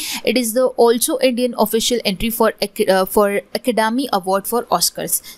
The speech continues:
ठीक है। ये भी question मैंने आप लोगों को previous session में करवाया हुआ है। Next question है, "थ्री डे राष्ट्रीय रक्षा संपन्न पर्व as a part of आज़ादी का अमृत महोत्सव celebration will be held in which of the following city?" आंसर हो जाएगा ऑप्शन ए झांसी।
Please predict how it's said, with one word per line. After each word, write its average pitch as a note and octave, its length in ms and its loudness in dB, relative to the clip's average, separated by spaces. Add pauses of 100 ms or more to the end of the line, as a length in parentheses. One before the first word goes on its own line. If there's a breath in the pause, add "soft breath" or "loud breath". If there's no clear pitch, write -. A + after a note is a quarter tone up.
(100)
ठीक B3+ 140 -4
है। C#4 60 0
ये A3 120 0
भी B3 80 -2
question A#3+ 320 0
मैंने G#3 160 -4
आप G3+ 240 -4
लोगों F#3+ 180 -2
को C4 100 0
previous G3 360 0
session G3 240 -2
में A#3 120 0
करवाया F3 360 0
हुआ F#3+ 200 2
है। G#3+ 280 -4 (300 loud breath)
Next C#4+ 240 0
question A#3 280 -2
है, A#3+ 140 0 (240 loud breath)
"थ्री D#4+ 240 2
डे F4 180 0
राष्ट्रीय B3 440 2
रक्षा A3 480 0 (180 loud breath)
संपन्न D#4+ 720 0
पर्व G3+ 340 2 (100)
as A3 160 -4
a G#3 180 -12
part A#3+ 200 2
of G#3+ 100 0 (100)
आज़ादी A#3+ 360 0
का - 120 0 (120)
अमृत A#3+ 380 0
महोत्सव G3+ 340 2
celebration F#3 560 2
will G3+ 200 2
be F#3 160 2
held F3+ 160 2
in F#3+ 140 2
which F#3 160 4
of F3 60 -2
the F#3 120 -2
following F#3 360 0
city?" A#3+ 180 2 (760 loud breath)
आंसर C#4 260 0
हो G4 60 2
जाएगा G3+ 300 2
ऑप्शन - 340 -4
ए F#3+ 120 -2
झांसी। F#3 480 -2